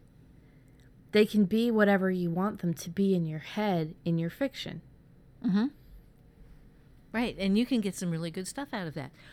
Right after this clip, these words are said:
Speaker 2: Okay, so then, now we're gonna go to step three, which is figure out ways, unexpected if possible, to connect your various loves.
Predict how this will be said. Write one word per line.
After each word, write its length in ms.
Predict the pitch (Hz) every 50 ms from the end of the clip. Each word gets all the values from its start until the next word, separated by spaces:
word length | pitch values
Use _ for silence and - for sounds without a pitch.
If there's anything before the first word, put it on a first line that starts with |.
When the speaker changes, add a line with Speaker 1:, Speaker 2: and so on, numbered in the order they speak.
| - -
Speaker 2:
Okay, 320 | 277 294 - 427 415 156
so 240 | 143 - - 277 262
then, 460 | 220 247 349 392 269 180 156 135 127 - - - - - - - - - - - - - - - - - - - - - - - - 233
now 320 | 220 214 233 247 294 349
we're 140 | 339 349 302
gonna 180 | 285 277 262
go 140 | 226 220 208
to 80 | 208 214
step 300 | - - - 190 - -
three, 300 | - 285 311 311 202 156
which 220 | 151 196 214 -
is 180 | 226 202 185 -
figure 500 | - - - - 269 262 247 285 302 269
out 260 | - 226 240 240 -
ways, 480 | 214 196 180 160 151 160 170 - - - - - - - - -
unexpected 920 | - 233 269 277 262 262 - - - - 302 302 311 302 - 294 269 233 -
if 320 | - 262 269 269 - - -
possible, 760 | - - 294 302 339 - - 240 190 156 160 156 151 165 - - - - - - - - - - - -
to 140 | - - 262
connect 540 | 254 - - 262 233 196 160 156 - - -
your 140 | 214 196 180
various 560 | 147 175 156 151 151 151 151 147 143 - -
loves. 580 | 143 135 127 123 131 127 - - - - -